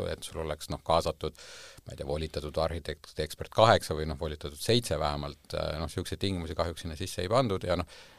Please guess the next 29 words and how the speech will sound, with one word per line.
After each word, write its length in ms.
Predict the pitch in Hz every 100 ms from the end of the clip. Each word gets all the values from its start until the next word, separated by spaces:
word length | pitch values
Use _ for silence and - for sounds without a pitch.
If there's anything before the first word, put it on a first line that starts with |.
| -
ja 140 | 92 98
häda 100 | 98
on 80 | 90
ka 60 | 87
see, 140 | 107 92
et 60 |
ega 100 | 85
neid 140 | 87 85
otsuseid 440 | 117 120 87 82 -
teevad 320 | 87 90 -
ju 80 | -
<laughs> 40 |
needsamad 760 | - - - 120 - 87 82 82
ametnikud, 580 | 104 107 - 78 80 87
linnaametnikud 560 | 104 95 95 95 82 85
ja 80 |
poliitikud, 480 | 95 98 101 87 -
kes 220 | 85 -
seal 100 | 87
istuvad, 400 | 101 - - -
et 80 | -
see 160 | - - - - - - 123
Eestis 240 | - 90
kahjuks 480 | 113 139 101 - -
on 240 | 98 120 -
see 240 | 110 104 -
tava, 340 | 104 139 104 85
et 100 | -
me 240 | 85 87